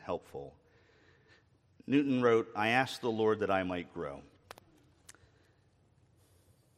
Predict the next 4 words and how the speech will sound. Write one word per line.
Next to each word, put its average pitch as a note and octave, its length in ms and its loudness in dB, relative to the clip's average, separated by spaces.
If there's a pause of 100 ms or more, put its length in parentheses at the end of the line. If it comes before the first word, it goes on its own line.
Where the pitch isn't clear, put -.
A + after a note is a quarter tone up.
(2250)
Now - 80 -14
think D3+ 280 -6
about C3 260 0
this - 420 -4